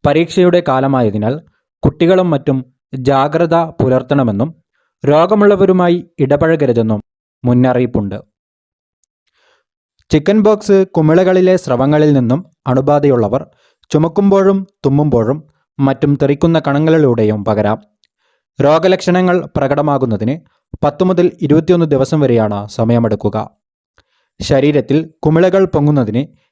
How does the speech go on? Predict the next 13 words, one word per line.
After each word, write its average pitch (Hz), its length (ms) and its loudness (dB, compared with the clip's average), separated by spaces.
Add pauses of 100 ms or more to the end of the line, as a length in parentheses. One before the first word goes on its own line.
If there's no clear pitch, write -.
(120)
രണ്ട് 170 240 0
ദിവസം 165 360 2
മുമ്പും 120 340 -2 (500)
കുമിളകൾ 202 380 4
ഉണങ്ങി 151 480 0
രണ്ടു 151 240 2
ദിവസം 147 320 0
വരെയും 110 380 -2 (120)
അണുബാധ 131 360 0
പകരാനിടയുണ്ട്. 110 1000 -2 (720)
പനി, 123 380 -2 (100)
ക്ഷീണം, 127 460 -2 (120)
ശരീരവേദന, 139 920 0